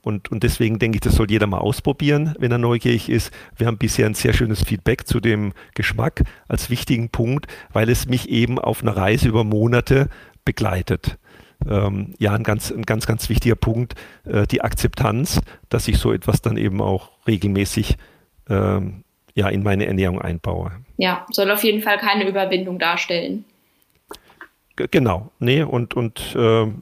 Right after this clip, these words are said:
Speaker 1: und, und da unterscheiden sich dann manchmal auch Produkte. Jeder wird vielleicht sagen, „Okay, da gibt's ja verschiedene Produkte im Markt, kann man mal ausprobieren.“ Ähm, ich, ich denke, g-, eben ganz wichtig, worauf man da immer achten darf, ist dann immer als erstes klar, äh, wie schmeckt mir das Produkt?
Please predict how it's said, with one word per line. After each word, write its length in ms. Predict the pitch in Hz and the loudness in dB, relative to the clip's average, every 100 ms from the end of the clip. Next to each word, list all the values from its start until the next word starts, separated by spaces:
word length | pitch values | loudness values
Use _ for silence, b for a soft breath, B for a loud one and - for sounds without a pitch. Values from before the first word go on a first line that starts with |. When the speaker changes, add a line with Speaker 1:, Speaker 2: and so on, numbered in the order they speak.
| - | -2
Speaker 1:
und, 200 | 151 135 | -2 2
und 160 | 165 | 4
da 60 | 151 | 4
unterscheiden 500 | 180 160 143 131 151 | 4 4 4 4 4
sich 160 | - 185 | 2 0
dann 140 | 143 | 2
manchmal 240 | 143 139 | 2 2
auch 80 | 123 | 0
Produkte. 560 | - 120 180 - 165 156 B B B - | 0 0 0 0 0 0 B B B 0
Jeder 240 | 135 120 | 2 4
wird 120 | 127 | 0
vielleicht 260 | - 127 117 | 2 2 4
sagen, 260 | 107 117 | 4 2
„Okay, 240 | - - 135 | -2 0 2
da 100 | 120 | 2
gibt's 260 | - 113 | 0 0
ja 120 | 117 113 | 2 2
verschiedene 340 | 110 127 110 | 0 -2 -2
Produkte 300 | - 113 117 | -4 -6 -2
im 180 | 110 104 | 0 2
Markt, 380 | 113 131 135 - | 2 2 0 -2
kann 160 | 123 | 0
man 100 | 107 | 0
mal 80 | 104 | 0
ausprobieren.“ 680 | 117 - - 120 123 127 117 B B B B | 0 0 -2 2 2 4 0 B B B B
Ähm, 640 | 480 113 110 110 110 113 - _ | 2 4 6 4 0 -4 -6 _
ich, 240 | - - - | -10 -6 -6
ich 140 | - | 0
denke, 400 | 131 123 123 120 | 2 2 2 2
g-, 140 | - - - - - | 0 -8 -6 -4 -2
eben 320 | 127 117 113 | 0 0 0
ganz 320 | - 117 - | 0 0 2
wichtig, 340 | 139 - 127 117 | 0 2 0 2
worauf 300 | 113 113 117 | 2 2 2
man 80 | |
da 80 | 113 | 2
immer 180 | 110 104 | 2 0
achten 240 | - - | -2 -4
darf, 300 | 131 127 131 - B B | 0 2 2 -2 B B
ist 200 | - - | -4 0
dann 100 | 123 | 2
immer 140 | 123 120 | 4 4
als 160 | 110 | 4
erstes 520 | 117 113 - 120 - - B - - | 2 2 2 2 2 0 B -8 -2
klar, 340 | 117 110 151 - - | 0 2 2 0 -4
äh, 220 | 120 117 107 | 2 2 2
wie 120 | 110 | 0
schmeckt 340 | 98 123 127 147 | 0 0 0 0
mir 80 | |
das 180 | 151 156 | 0 0
Produkt? 540 | - 147 208 - - | 0 -2 -2 -4 -12